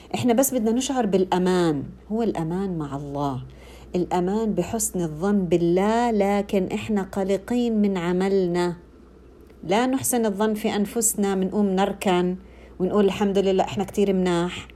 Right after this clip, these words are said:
لا، دائمًا إحنا بدنا شغل، لكن الله جل جلاله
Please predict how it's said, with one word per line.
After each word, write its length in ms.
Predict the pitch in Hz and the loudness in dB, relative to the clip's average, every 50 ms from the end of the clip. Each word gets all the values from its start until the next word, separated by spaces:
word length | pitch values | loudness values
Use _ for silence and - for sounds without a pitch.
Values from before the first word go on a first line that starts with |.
| - - - - - - - | -20 -20 -20 -20 -14 -4 2
لا، 260 | 190 247 277 247 - - - - - - - - - - - - - - | 4 4 4 4 0 -4 -12 -20 -20 -20 -20 -20 -20 -20 -20 -20 -14 -2
دائمًا 560 | 156 180 220 240 - - 247 214 180 165 160 156 - - - - 208 | 4 6 8 8 6 4 2 2 0 0 -2 -4 -10 -14 -6 -2 -2
إحنا 260 | 220 - 226 214 208 | 0 2 2 2 4
بدنا 300 | 202 262 247 240 247 254 | 4 2 2 2 2 2
شغل، 520 | 247 - - 302 285 311 339 359 339 - 226 | 2 2 2 2 6 8 8 8 8 6 4
لكن 360 | 226 214 - 226 214 208 214 - | 2 4 4 4 4 4 4 6
الله 720 | 269 330 359 370 370 359 349 330 269 233 196 175 160 160 | 6 8 8 8 8 8 8 8 6 6 4 2 0 -4
جل 420 | 180 165 196 202 196 185 185 180 175 | 0 2 2 4 6 6 6 4 4
جلاله 680 | 160 185 170 170 170 170 165 165 165 160 156 160 151 | 4 4 4 4 6 4 4 4 2 2 0 -2 -2